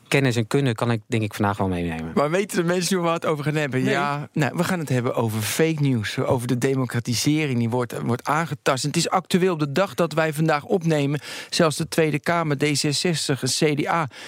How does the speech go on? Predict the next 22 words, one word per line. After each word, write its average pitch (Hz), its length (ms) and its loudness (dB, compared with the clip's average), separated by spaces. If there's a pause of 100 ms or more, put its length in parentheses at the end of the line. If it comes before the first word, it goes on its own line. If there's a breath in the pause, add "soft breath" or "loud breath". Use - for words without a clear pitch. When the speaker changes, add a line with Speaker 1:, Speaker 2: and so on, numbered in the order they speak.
(100)
Speaker 2:
die 143 160 4
hebben 147 220 0
aangegeven, 143 840 0
ook 175 200 0
in 143 180 0
Nederland 160 640 0
is 147 160 -2
fake 147 280 2
news 139 180 0
en 131 60 -2
de 143 140 -2
overheid 175 380 0
moet 131 200 0
er 131 60 -8
iets 139 160 -4
aan 127 100 2
doen. 120 160 2
Dus 135 140 -2
het - 100 -6
is 147 120 -2 (100)
actueel 180 480 0
vandaag. 180 420 0